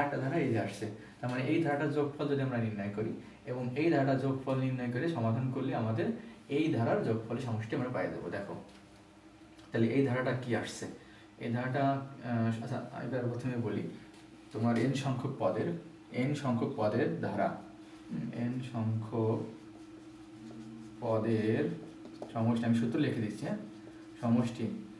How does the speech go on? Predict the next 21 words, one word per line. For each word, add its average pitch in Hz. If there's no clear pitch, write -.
তোমার 117
সূত্রটা 135
কি? 107
সূত্রটা 127
হচ্ছে -
সমষ্টি, 117
তো -
এস 120
এন 117
দ্বারা 113
প্রকাশ 113
করি 113
এখানে, 117
এন 117
সংখ্যক 113
পদের -
সমষ্টি। 113
গুণোত্তর 156
ধারার 117
ক্ষেত্রে 110
আমি 104